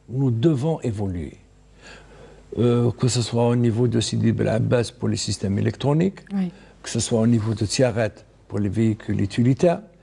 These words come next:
Speaker 1: que ce soit au niveau de Ruiba, que ce soit au niveau de Oued Hamimin pour les moteurs,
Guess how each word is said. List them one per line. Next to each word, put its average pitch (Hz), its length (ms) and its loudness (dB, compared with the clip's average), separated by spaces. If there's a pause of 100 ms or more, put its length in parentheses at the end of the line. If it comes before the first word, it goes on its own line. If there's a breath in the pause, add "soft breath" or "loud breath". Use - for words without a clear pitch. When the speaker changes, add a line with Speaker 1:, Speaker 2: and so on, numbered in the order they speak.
(220 soft breath)
Speaker 1:
que - 80 -16
ce - 60 -10
soit 131 160 -2
au 123 40 0
niveau 120 280 0
de 101 120 0
Ruiba, 160 400 2 (360 soft breath)
que - 60 -20
ce - 80 -16
soit 139 80 -2
au 131 40 0
niveau 135 240 2
de 127 100 0
Oued 135 260 2
Hamimin 131 340 2
pour 113 180 -4
les 117 140 2
moteurs, 165 420 0